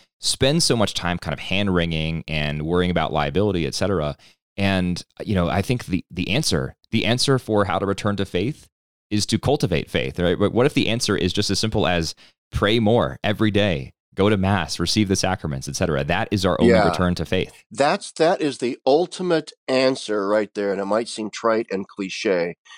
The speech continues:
Speaker 2: but Benedict nailed it before, and John Paul said the same thing. Holiness is the only true reform. And, you know, we might be Athanasius contra mundum. We might be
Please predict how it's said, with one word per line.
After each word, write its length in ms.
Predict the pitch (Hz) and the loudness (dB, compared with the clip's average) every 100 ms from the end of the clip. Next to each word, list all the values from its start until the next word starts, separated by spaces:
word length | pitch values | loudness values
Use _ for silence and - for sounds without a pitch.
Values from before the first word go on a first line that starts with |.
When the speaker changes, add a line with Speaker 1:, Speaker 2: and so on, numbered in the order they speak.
| - _ | -20 _
Speaker 2:
but 280 | 92 107 - | -2 -2 -2
Benedict 540 | 98 92 135 156 165 - | -4 0 2 2 0 2
nailed 320 | 139 139 135 | 4 4 4
it 100 | 135 | 2
before, 540 | 120 - 127 123 117 107 | 0 0 4 6 6 4
and 260 | 98 101 | 0 -2
John 240 | 110 107 110 | 0 0 0
Paul 280 | 123 127 | 2 2
said 160 | 120 107 | 0 -6
the 100 | 110 | -8
same 240 | - 113 | -2 -2
thing. 240 | 110 101 107 | -2 -4 -4
Holiness 760 | - 156 220 226 127 95 - - | -2 2 4 6 4 2 -2 -6
is 140 | 101 - | -6 -2
the 120 | 113 | 2
only 220 | 107 101 | 2 0
true 300 | - 110 95 | -4 -4 -4
reform. 440 | 82 78 85 69 - _ _ - - - - - _ | -6 -8 -6 -6 -8 _ _ -20 -20 -20 -20 -20 _
And, 560 | 127 117 113 107 104 - - | 2 4 2 0 -4 -10 -8
you 160 | 139 117 | -2 2
know, 160 | 113 | 2
we 200 | 110 120 | 2 2
might 320 | 135 156 190 | 2 0 -2
be 340 | 143 135 123 131 | -2 0 0 0
Athanasius 800 | 120 135 127 123 131 113 127 104 | 0 0 0 0 0 -2 -6 -6
contra 400 | - 120 113 107 | -4 -2 -2 -2
mundum. 420 | 98 117 117 85 95 | -2 -2 -2 -6 -4
We 80 | |
might 320 | 107 127 - | 0 0 -2
be 140 | 101 | -6